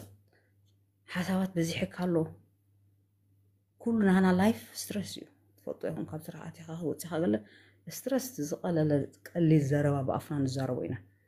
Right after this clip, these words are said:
ገሊኡ ስትረስ ከማኒ ነቲ ሽግርካ ንኽትብድሆ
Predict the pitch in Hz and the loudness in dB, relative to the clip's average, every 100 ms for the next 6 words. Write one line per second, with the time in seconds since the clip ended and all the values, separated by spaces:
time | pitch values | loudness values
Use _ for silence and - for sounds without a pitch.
0 | _ _ 151 160 190 - 175 170 - 175 | _ _ 4 4 2 -2 -6 -8 -6 -2
1 | 185 196 269 - _ _ _ _ 156 160 | 0 0 -2 -10 _ _ _ _ -2 0
2 | 175 160 - 180 - 165 165 175 - 165 | 0 -2 -2 -4 -4 -4 -4 -4 -6 -6
3 | 170 | -2